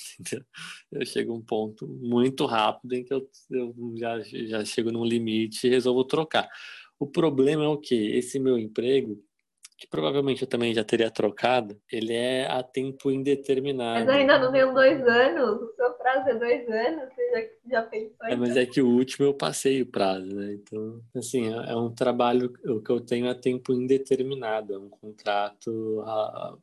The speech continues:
Speaker 1: longo período, um contrato muito difícil de se conseguir, que propõe, que propõe, que oferece uma certa estabilidade. Então, eu, hoje eu tô numa situação que é um pouco complicada, assim,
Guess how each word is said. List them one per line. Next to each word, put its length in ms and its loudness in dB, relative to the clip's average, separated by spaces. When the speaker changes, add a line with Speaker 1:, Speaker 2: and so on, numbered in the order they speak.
Speaker 1:
longo 460 2
período, 600 2
um 80 -2
contrato 540 -4
muito 480 0
difícil 480 -2
de 100 -6
se 140 -10
conseguir, 880 0
que 300 -2
propõe, 800 2
que 120 -20
propõe, 600 -6
que 760 -2
oferece 1120 0
uma 300 -2
certa 760 -2
estabilidade. 1120 -2
Então, 1300 -4
eu, 120 2
hoje 420 2
eu 80 2
tô 160 4
numa 180 4
situação 460 0
que 80 -2
é 20 2
um 60 0
pouco 260 2
complicada, 760 0
assim, 280 -14